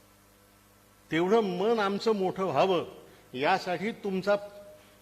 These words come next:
खटाटोप चाललाय, त्याला यश यावं अशी शुभेच्छा मी व्यक्तच करतो. पण ती आमचे डोळे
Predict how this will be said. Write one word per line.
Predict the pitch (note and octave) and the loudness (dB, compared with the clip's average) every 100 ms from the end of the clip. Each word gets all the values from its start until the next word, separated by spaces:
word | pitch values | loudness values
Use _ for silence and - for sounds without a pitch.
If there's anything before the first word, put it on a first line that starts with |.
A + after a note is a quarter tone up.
| - _ - - - | -20 _ -20 -20 -20
खटाटोप | - D#3 G3 G3 A3+ A3 | -6 2 4 6 4 2
चाललाय, | - G#3 G3+ D#3+ A#2 - - - - - _ _ - _ _ _ _ _ _ _ _ _ - - | 6 8 8 6 2 -8 -20 -20 -20 -20 _ _ -20 _ _ _ _ _ _ _ _ _ -20 -4
त्याला | E3 E3+ | -2 0
यश | E3 B3 - - | 4 4 4 -2
यावं | G#3 C#3+ A2 G#2+ - - - - - _ _ _ _ _ _ _ _ _ _ - | -2 -4 -6 -14 -18 -20 -20 -20 -20 _ _ _ _ _ _ _ _ _ _ -10
अशी | E3 D#3 | -6 -4
शुभेच्छा | F3+ F#3+ F#3 G#3 - G#3+ | 0 6 8 8 4 2
मी | A3+ | 6
व्यक्तच | G#3+ G#3+ A#3+ A#3 | 6 6 4 6
करतो. | - G3+ - A#2 - - - - - - - - - | 6 6 4 -10 -12 -20 -20 -20 -20 -20 -20 0 8
पण | A3 C#3 - - - - - - _ _ _ - _ _ - - _ _ _ _ _ _ _ _ _ _ - - - _ - _ _ _ _ _ - | 10 8 0 -12 -18 -20 -20 -20 _ _ _ -20 _ _ -20 -20 _ _ _ _ _ _ _ _ _ _ -20 -20 -20 _ -20 _ _ _ _ _ 2
ती | F#3+ A3+ A#3+ A3+ - - - - - - - _ - - | 4 4 2 -2 -10 -20 -20 -20 -20 -20 -20 _ -20 -2
आमचे | D#3+ E3+ F#3 F#3 C4 | 4 6 4 4 2
डोळे | A3+ A3 A3 F3+ | 8 10 12 10